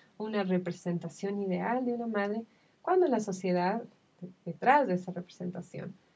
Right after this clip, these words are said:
lo que está haciendo es, eh, al mismo tiempo, si quieres, violentando o solamente idealizando a esa mujer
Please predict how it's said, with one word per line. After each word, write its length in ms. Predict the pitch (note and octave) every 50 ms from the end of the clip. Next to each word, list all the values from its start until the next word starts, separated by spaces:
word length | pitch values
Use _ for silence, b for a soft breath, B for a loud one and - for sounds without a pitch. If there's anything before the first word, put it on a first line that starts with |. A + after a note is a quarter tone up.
| _ _ _ _ _ -
lo 120 | F#3 F3
que 100 | F3+ F3+
está 220 | E3+ - - F3
haciendo 560 | E3+ F3 F3 - - F#3 E3+ F3 F3+ F#3+ F#3+ F#3+ -
es, 500 | - F3 F3 F3+ F3 F3 E3 - - - _ _ _ _ -
eh, 300 | F3+ F3 E3+ E3+ E3+ D#3+ E3+ -
al 100 | E3 E3
mismo 260 | F3 F3 F3 E3+ E3+
tiempo, 300 | E3+ D#3+ D#3 E3 F#3 F3+
si 120 | F3 E3+ -
quieres, 300 | - D#3 D#3 F3+ - _ _ _ _ _ _ _ _ _ _ _
violentando 800 | - F3 F#3 G3 F#3 F3+ E3+ E3 D#3+ D3 D3+ D#3 E3 F#3+ G#3+ A3 -
o 180 | - - D#4+ D#4
solamente 500 | D#4 - C#4+ C#4 C4+ C4 C4+ B3+ B3+ C4+
idealizando 880 | B3 A#3+ A3 A3 A3 G#3+ G#3+ - - A#3 A3+ A#3+ B3+ B3+ B3+ A#3+ A#3+ -
a 100 | - G#3
esa 500 | G#3 G3+ G#3 G#3 G#3 - A3+ G#3+ G#3+ G#3+ -
mujer 540 | G#3 G3+ G#3 G#3 - - F3+ F3+ F#3+ G3+